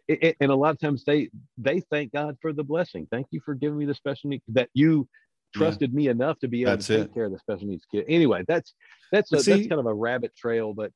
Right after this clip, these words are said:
Speaker 2: No, it's not.
Speaker 1: uh,
Speaker 2: No, man. And that,
Speaker 1: <laughs>
Speaker 2: that lines up so perfectly what we're talking about, because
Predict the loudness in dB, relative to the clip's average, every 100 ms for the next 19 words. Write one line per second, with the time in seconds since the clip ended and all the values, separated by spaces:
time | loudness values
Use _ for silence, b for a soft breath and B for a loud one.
0 | b 4 6 6 6 4 4 2 4 4
1 | 6 4 2 0 -2 -2 -2 0 0 -2
2 | -4 -2 0 0 -2 -4 -8 -4 -4 -4
3 | -6 -6 -6 -8 -6 -4 -4 -6 -6 -8
4 | -6 -8 -4 0 0 0 -4 -10